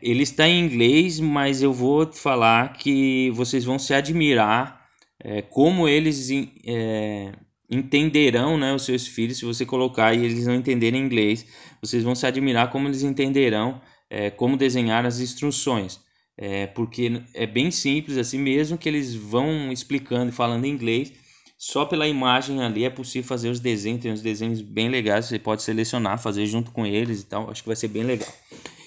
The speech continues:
E não, aí eu coloco um ponto de exclamação aqui pra você, nós não deixamos eles no YouTube aqui em casa, esse foi o único canal que deixamos sob super-, supervisão, inclusive nós retiramos a telas, as telas deles, como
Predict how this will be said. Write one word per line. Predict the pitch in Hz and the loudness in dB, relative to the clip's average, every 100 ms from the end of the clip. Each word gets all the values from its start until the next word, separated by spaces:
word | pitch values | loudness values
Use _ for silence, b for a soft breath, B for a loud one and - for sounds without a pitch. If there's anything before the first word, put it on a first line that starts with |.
| B | B
E | 180 | 2
não, | 208 160 139 160 214 208 _ - | 4 6 6 4 0 -6 _ -8
aí | 107 120 | -2 0
eu | 131 | 0
coloco | 117 120 123 | 0 0 -2
um | 123 | -6
ponto | 117 123 | -6 -6
de | |
exclamação | - 131 131 117 123 120 | -6 -4 -2 -2 -2 -4
aqui | 120 | -6
pra | 120 | -6
você, | 127 120 - 110 117 b - | -4 -4 -4 -6 -8 b -6
nós | 123 123 | -4 0
não | 127 156 | 0 0
deixamos | 156 - 131 131 | -2 -2 -6 -4
eles | 127 123 127 | -4 -2 -4
no | 127 | -2
YouTube | 131 127 120 123 131 | -4 -4 -6 -4 -2
aqui | 123 120 120 | -2 -2 -8
em | |
casa, | 117 101 95 107 117 | -6 -4 -4 -4 -2
esse | 117 120 | -4 -4
foi | - 120 | -6 -4
o | |
único | 117 139 156 | -2 -4 -4
canal | 143 123 113 117 123 | -4 -2 0 -2 -4
que | - | -8
deixamos | 117 117 117 113 117 | -4 -4 -4 -6 -4
sob | 113 113 | -6 -6
super-, | - 110 110 110 - | -10 -6 -6 -6 -10
supervisão, | - - 113 107 104 98 101 147 - B B B B - | -14 -4 -4 -4 -6 -8 -8 -8 -12 B B B B -10
inclusive | 120 127 127 117 135 | -6 -2 0 0 -2
nós | 139 127 | -2 -2
retiramos | 123 139 160 139 139 143 | -2 -2 -2 -4 -4 -4
a | |
telas, | 131 - 110 127 127 123 113 107 - 113 | -4 0 0 0 -2 -2 -4 -8 -12 -10
as | 113 | -6
telas | 120 110 127 101 | -2 0 0 0
deles, | 104 104 123 139 120 | 0 2 2 -2 -6
como | - 113 113 110 107 | -4 -2 0 -2 -4